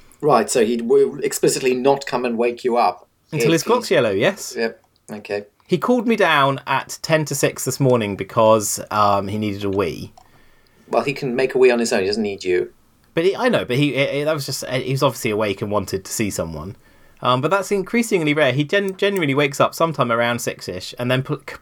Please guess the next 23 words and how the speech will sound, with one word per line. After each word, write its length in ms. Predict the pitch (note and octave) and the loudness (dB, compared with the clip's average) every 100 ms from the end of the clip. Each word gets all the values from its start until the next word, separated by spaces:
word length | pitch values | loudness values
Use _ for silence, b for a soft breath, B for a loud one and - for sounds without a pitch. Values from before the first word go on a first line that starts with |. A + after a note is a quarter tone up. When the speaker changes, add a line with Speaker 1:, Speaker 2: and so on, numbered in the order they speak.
| - | -8
Speaker 2:
happily 340 | D3+ D3+ C3+ | -4 0 2
plays 260 | C3+ C3+ B2+ | 4 4 4
in 60 | |
his 140 | B2+ A#2 | 0 2
room 200 | C3 C3+ | 4 2
for 140 | C3 | -2
an 60 | G#2+ | -4
hour 220 | G2 G2+ | -4 -4
until 240 | G#2 A2 G#2+ | -4 -6 -2
seven 360 | A#2+ A2 F#2 | -2 -2 -6
and 100 | F#2+ | -8
then 240 | G2+ G2+ - b b b _ - - | -6 -8 -10 b b b _ -20 -2
comes 260 | B2 A2+ | -2 0
into 140 | A#2+ A#2+ | -2 0
our 80 | A#2 | 0
room 140 | A2+ | 0
and 80 | A2 | -2
shouts 300 | - A#2 - | -2 -2 -4
"boo" 320 | - C#3+ A#2 F2+ | -4 -2 -2 -6
to 80 | - | -10
wake 180 | G#2+ G2 | -8 -6
us 80 | G#2 | -6
up. 200 | A2 | -8